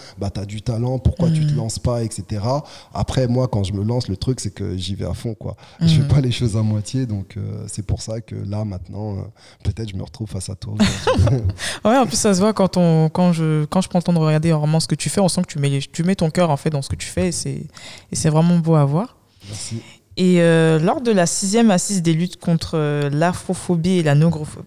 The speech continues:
Speaker 2: la négrophobie, pardon, qui s'est tenue, je crois, à Marseille le, le trente novembre deux mille dix-neuf,
Speaker 1: C'est ça.
Speaker 2: euh, tu as interprété un slam, en fait, sur la négrophobie. Et, euh, je voulais te demander, en fait, à ton avis, quelles sont les raisons qui expliquent un peu, euh,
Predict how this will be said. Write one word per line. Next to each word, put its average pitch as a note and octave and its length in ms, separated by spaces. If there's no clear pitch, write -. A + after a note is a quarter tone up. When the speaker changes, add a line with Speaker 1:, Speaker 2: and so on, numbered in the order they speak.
Speaker 2:
la D#3+ 160
négrophobie, E3+ 600
pardon, E3 280
qui - 80
s'est F3+ 160
tenue, E3+ 240
je F3 80
crois, D#3+ 200
à C#3+ 40
Marseille D3 480
le, C#3 380
le C3+ 80
trente F#3 240
novembre E3+ 240
deux D#3+ 100
mille D3+ 140
dix-neuf, D3 480
Speaker 1:
C'est G2+ 80
ça. - 160
Speaker 2:
euh, D3+ 360
tu - 120
as - 20
interprété E3 460
un G3 60
slam, F3 280
en C3+ 80
fait, E3+ 220
sur - 120
la B2 160
négrophobie. D3+ 600
Et, D#3+ 200
euh, C#3+ 240
je C#3 80
voulais E3 180
te - 100
demander, E3+ 360
en G#3 80
fait, G#3 260
à E3+ 60
ton D#3+ 160
avis, E3 240
quelles A3 160
sont A3 160
les F#3+ 100
raisons E3 320
qui - 100
expliquent - 340
un D3 100
peu, - 140
euh, D3+ 360